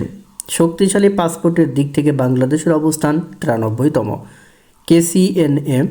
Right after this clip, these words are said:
কোন দেশভিত্তিক সংবাদ মাধ্যম? উত্তর কোরিয়া। তত্ত্বাবধায়ক সরকার ব্যবস্থা বাতিল ঘোষণা করা হয় দুই হাজার এগারো সালে।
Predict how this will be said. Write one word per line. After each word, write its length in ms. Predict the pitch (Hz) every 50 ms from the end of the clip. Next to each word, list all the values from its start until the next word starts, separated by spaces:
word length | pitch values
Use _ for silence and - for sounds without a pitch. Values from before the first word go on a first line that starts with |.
| - - - - - _ _ _ _ -
কোন 200 | 180 170 165 165
দেশভিত্তিক 680 | 160 147 143 139 135 143 143 139 143 165 - 202 -
সংবাদ 600 | - - - 135 131 127 127 131 156 190 - -
মাধ্যম? 420 | 135 120 110 110 - - 113 92 - - - - _ _ _ _ _ _ - - _ _ _ _ _ -
উত্তর 380 | 185 170 175 - - 156 160
কোরিয়া। 400 | - - 135 123 117 110 - - - - - - - _ _ - - - - - _ _ _ _ _ _ _ -
তত্ত্বাবধায়ক 640 | 170 170 170 190 180 190 185 202 196 160 151 - -
সরকার 440 | - - 165 165 165 - 170 170 165
ব্যবস্থা 640 | 151 147 139 131 135 143 143 143 - 156 131 147 170 - - - - _ 143
বাতিল 460 | 135 131 147 151 147 147 165 165 165
ঘোষণা 400 | 151 147 151 151 151 165 151 151
করা 180 | 151 156 151 139
হয় 260 | 139 - 143 143 147 - - -
দুই 240 | 165 143 143 143 135
হাজার 280 | 131 131 131 147 180 202
এগারো 340 | 156 127 120 117 117 170 196
সালে। 260 | - - 120 104